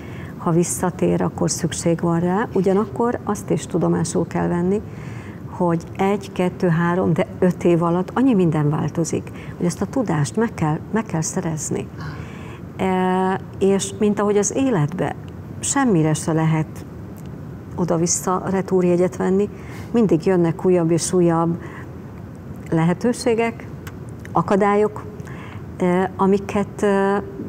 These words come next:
amiket, amikkel, amiket föl kell ismerni, meg kell vele küzdeni, meg kell tudni oldani, és, és hát én azt gondolom, hogy ez nem egy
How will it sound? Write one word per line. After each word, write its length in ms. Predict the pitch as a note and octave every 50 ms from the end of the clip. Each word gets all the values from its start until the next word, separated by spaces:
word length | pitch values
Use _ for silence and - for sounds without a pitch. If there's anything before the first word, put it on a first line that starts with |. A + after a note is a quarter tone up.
| - - - -
amiket, 460 | - G3 G#3+ G3+ - A3 G#3 G3+ G3+ -
amikkel, 600 | G3 G3 G#3+ G#3+ - - G#3+ G3+ G3+ G#3 G3+ -
amiket 320 | - F#3+ F#3+ - F3+ -
föl 180 | - - F3 D#3
kell 160 | - - D3
ismerni, 720 | - - A3+ - - - F#3+ F#3 F3 E3+ E3 D#3+ D#3+ F#3+ - - - - - - - - - - - - -
meg 180 | E3+ E3+ D#3
kell 200 | - - D#3 D3+
vele 200 | D3 D3+ D3 C#3
küzdeni, 800 | - - - - A3+ G#3 - - F#3+ E3 D#3+ D#3 D#3 D#3 - - - - D#3+
meg 180 | D#3 D3 -
kell 180 | - D#3 D#3 D3
tudni 340 | - - D#3 D3 D#3+ - -
oldani, 600 | - - G3 G3 G3+ F#3+ G3+ G3 G3 F#3+ G3 G3+ G3 - - - - - - - - - - -
és, 340 | - F#3 F#3 - - - - - - - - - - - - -
és 140 | G#3 F#3+
hát 220 | - A3 G#3 G#3 -
én 200 | G#3 G#3 G#3 G3+ -
azt 220 | - B3 - -
gondolom, 480 | F3+ D#3 D#3+ D#3 E3 D#3 D#3+ D#3+ E3 E3
hogy 160 | E3+ E3 E3
ez 140 | D#3+ E3 -
nem 220 | G#3 G3+ G3 F3
egy 320 | D3 C#3+ D3+ D3 - -